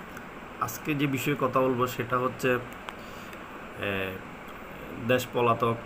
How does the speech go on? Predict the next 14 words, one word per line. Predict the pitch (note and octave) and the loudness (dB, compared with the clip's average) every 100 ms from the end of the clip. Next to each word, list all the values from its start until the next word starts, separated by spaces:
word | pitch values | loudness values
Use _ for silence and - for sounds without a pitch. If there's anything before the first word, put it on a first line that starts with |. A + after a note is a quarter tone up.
| - - - - - - - - - | -10 -12 -12 -12 -10 -12 -12 -10 -6
এই | G#2+ | -2
যে | G2+ G#2 G2 F#2+ - - - - - | 0 0 0 -2 -8 -12 -12 -12 -6
খুনি | C3 B2+ A#2+ | 0 4 6
জিয়ার | B2+ B2+ A#2 | 8 8 6
কুপুত্র, | C3 C3 A#2 A#2 A#2 A2 G2 - - | 0 0 0 6 6 6 2 -6 -6
হুম, | A2+ A2+ G2+ F#2+ | -2 0 -2 -2
হাজার | G2+ A2 A#2+ | 2 4 6
হাজার | B2 B2+ B2 - | 8 8 6 4
টাকা | B2 B2 | 4 6
পাচারকারী, | B2 A2+ A2+ A2+ A2 A#2 A#2 A#2 - - - - - - - - - A2+ | 4 4 2 4 4 4 2 -4 -10 -12 -12 -12 -12 -12 -12 -12 -6 -2
এরপরে | A2 A#2 A2+ A2+ | -2 2 4 4
একাধিক | A2 A2 A#2+ A#2 | 6 6 6 4
মামলার | B2 A#2+ A#2+ | 4 8 10
আসামি, | A#2 A#2 A#2+ A#2 | 10 10 6 6